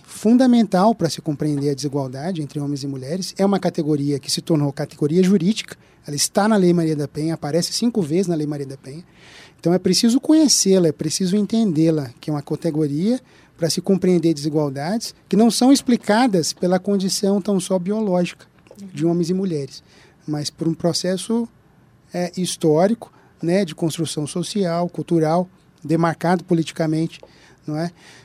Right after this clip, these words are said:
É, e a nossa herança colonial, o legado é muito forte, né? Quando nós vemos com esse, com esse índice que, que a Cíntia trouxe, é,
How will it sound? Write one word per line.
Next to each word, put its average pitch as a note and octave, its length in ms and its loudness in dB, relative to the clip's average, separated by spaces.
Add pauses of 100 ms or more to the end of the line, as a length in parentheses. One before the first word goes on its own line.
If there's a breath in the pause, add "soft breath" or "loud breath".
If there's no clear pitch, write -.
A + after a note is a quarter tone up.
(180 loud breath)
É, E3+ 540 2
e D#3+ 100 2
a E3+ 60 4
nossa E3 240 0
herança E3 300 0
colonial, D3+ 580 -4
o C#3 40 -4
legado C3+ 600 -2
é F3 220 0 (100)
muito F3 460 4
forte, D#3+ 500 -2 (160)
né? D3+ 260 -6
Quando D3 220 -6
nós D3 180 -6
vemos D#3 460 0
com D#3 180 -6
esse, C#3 480 -8 (320)
com - 120 -8
esse D#3 160 -4
índice D3+ 260 0
que, C#3+ 260 -2
que D3 120 -8
a C3+ 60 -4
Cíntia D3 300 -4
trouxe, C#3 420 -6 (760 loud breath)
é, D3 880 -2